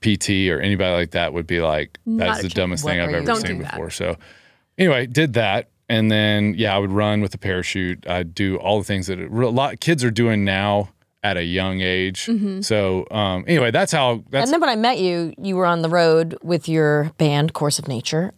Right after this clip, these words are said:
Speaker 3: and, uh, on the road at the, specifically with, like, Creed and Nickelback. And you were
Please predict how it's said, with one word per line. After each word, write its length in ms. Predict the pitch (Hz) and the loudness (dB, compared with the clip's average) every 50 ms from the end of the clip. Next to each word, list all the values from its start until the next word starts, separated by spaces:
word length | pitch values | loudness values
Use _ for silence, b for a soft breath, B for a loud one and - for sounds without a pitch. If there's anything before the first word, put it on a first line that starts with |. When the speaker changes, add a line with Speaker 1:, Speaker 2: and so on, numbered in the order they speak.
| - - - | -12 -8 -6
Speaker 3:
and, 300 | 143 143 147 143 135 - - | -4 -2 -2 -2 -2 -4 -2
uh, 460 | - 147 139 143 139 135 135 127 120 - - | 0 2 2 2 2 2 0 -2 -4 -6 -2
on 140 | - 151 151 | 0 0 2
the 40 | 147 | 4
road 140 | 147 147 147 | 2 2 2
at 60 | - | 0
the, 80 | - - _ _ - | -4 -8 _ _ -8
specifically 440 | - - 170 151 160 170 147 151 143 | -2 0 2 2 4 4 4 4 2
with, 140 | 139 143 | 4 2
like, 160 | - 95 - - _ _ - - | 0 -2 -2 -4 _ _ -18 -12
Creed 400 | - - 175 170 151 143 143 143 | -4 0 0 2 2 2 0 0
and 140 | 135 135 135 | -2 0 -2
Nickelback. 460 | 143 - 131 123 127 123 131 147 - b b b b b b b b b | -2 -2 -2 0 0 2 0 0 -2 b b b b b b b b b
And 220 | - 160 156 160 170 | 0 2 2 4 4
you 140 | 180 185 190 | 4 4 4
were 480 | 185 175 165 160 160 156 156 156 135 | 4 4 4 4 4 2 2 0 -2